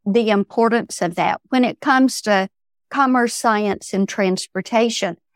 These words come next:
you're looking at how you increase opportunities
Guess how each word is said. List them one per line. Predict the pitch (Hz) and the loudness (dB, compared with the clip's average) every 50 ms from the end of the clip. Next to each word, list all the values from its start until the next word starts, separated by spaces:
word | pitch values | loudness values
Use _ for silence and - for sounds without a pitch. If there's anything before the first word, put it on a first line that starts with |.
| _ _ - | _ _ -2
you're | 247 311 330 359 | 0 2 4 4
looking | 392 392 - 403 392 349 320 | 2 2 2 4 4 6 4
at | 285 - | 4 2
how | 240 262 302 240 | 0 -2 -2 -2
you | 240 220 240 226 226 | 0 0 0 2 2
increase | 220 202 196 - - - 233 226 208 - - | 2 2 0 -2 -2 -2 -2 -2 -2 0 0
opportunities | 190 196 _ - 190 180 - - 226 214 208 196 196 175 - - - - - - - - | 0 0 _ -4 -10 -10 -6 -4 0 0 2 2 0 0 -2 -4 -6 -6 -8 -10 -12 -16